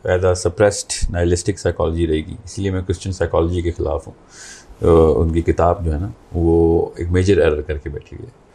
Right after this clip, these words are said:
हमें अल्लाह ने आज़ादी दी है कि अल्लाह ताला ने कहा कि अब हज़रत आदम का वाक़या पूरी तरह पढ़ें आप कुरान पाक में, अलग-अलग सूरतों में इकट्ठा करके पढ़ें, सूरह बकरा में पढ़ें, सूरह हिजर में पढ़ें, अलग-अलग सूरतों में पढ़ें आप पूरी तरह। तो हज़रत आदम को अल्लाह ताला ने सबसे पहले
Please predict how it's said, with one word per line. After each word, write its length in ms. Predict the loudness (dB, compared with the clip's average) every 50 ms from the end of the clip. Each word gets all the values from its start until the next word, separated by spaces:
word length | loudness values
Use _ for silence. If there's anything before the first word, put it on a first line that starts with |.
| -20 -20 -20 -20 _ _ 0
हमें 200 | 2 4 4 6
अल्लाह 240 | 6 6 6 6 6
ने 100 | 4 4
आज़ादी 360 | 4 4 4 4 2 2 0
दी 160 | -2 -2 -2 -2
है 140 | -2 -2
कि 160 | -4 -6 -6 -4
अल्लाह 140 | -4 -2
ताला 200 | -2 -2 -4 -2
ने 120 | -4 -6 -6
कहा 220 | -6 -6 -4 -4
कि 360 | -6 -4 -4 -4 -4 -6 -8 -14 -20 _ _ _ _ _ -20 -20 -20 -20 -20 -20 _ _ _ _ _ _ -10
अब 120 | -10 -10 -10 -14 -10 -4 -2 2
हज़रत 200 | 2 4 4 4
आदम 300 | 4 4 6 4 6 6
का 60 | 6
वाक़या 280 | 6 6 6 4 2
पूरी 220 | 0 2 0 0 2
तरह 140 | 2 0 2
पढ़ें 240 | 2 2 2 2
आप 160 | 0 0 -2 -2
कुरान 240 | -2 -2 -2 -2
पाक 260 | -2 -2 -2 -4 -4 -4
में, 80 | -6
अलग-अलग 340 | -2 0 0 2 2 0 -2
सूरतों 380 | -6 -6 -8 -8 -8 -8 -8 -8
में 120 | -8 -8
इकट्ठा 280 | -8 -8 -10 -8 -8 -6
करके 260 | -6 -6 -6 -6 -8
पढ़ें, 260 | -8 -8 -10 -12 -14 -18 _ _ _ _ _ _ _
सूरह 280 | -8 -4 -2 -2 -2 -2
बकरा 400 | -4 -6 -6 -4 -4 -2 -2 -2
में 100 | -4 -4
पढ़ें, 280 | -6 -6 -8 -8 -10 -18 -20 _ _ _ _
सूरह 300 | -4 -2 0 0 -2 -2 -6 _ _ _ _ _ _ _ _ _ _
हिजर 280 | -2 0 2 2 0 0
में 140 | -2 -4 -4
पढ़ें, 280 | -4 -4 -4 -4 -8 -10 -14 -20 _ -20 -20 -20 -20 -20 -20 -20 -16 -8 -2
अलग-अलग 340 | 2 4 4 6 6 6 6
सूरतों 360 | 4 4 0 0 0 0 -2
में 220 | -2 -2 -4 -8 -12 -18 _ -12
पढ़ें 300 | -12 -4 -2 0 0 0
आप 120 | 0 -2 -2
पूरी 140 | -2 -2 -2
तरह। 240 | 0 -2 -2 -2 -2
तो 360 | 0 2 2 4 4 2 2
हज़रत 80 | 2 0
आदम 280 | -2 -2 -2 -4 -6
को 200 | -4 -2 0 2
अल्लाह 200 | 2 2 0 -2
ताला 240 | -2 -2 -4 -4 -4
ने 140 | -6 -8 -8
सबसे 300 | -8 -10 -8 -4 -4 0
पहले 340 | 0 0 0 2 0 0